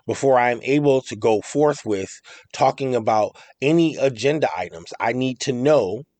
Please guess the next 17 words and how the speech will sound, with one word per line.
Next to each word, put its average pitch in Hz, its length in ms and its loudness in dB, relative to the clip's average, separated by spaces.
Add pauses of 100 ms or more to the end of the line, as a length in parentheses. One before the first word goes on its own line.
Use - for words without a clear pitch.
(380)
what 120 440 0
are 110 260 2
the 104 140 -6
powers 120 580 0
that 98 240 -4
this 131 220 -4
group - 380 -6 (240)
possesses 104 880 -4
to 101 200 -10
help 120 420 -2 (260)
foster 107 760 -4 (200)
change." - 760 -12 (580)
Easy 156 380 0
question, 139 480 0
right? 113 280 -6 (1120)
Easy 151 340 0
question. - 520 -6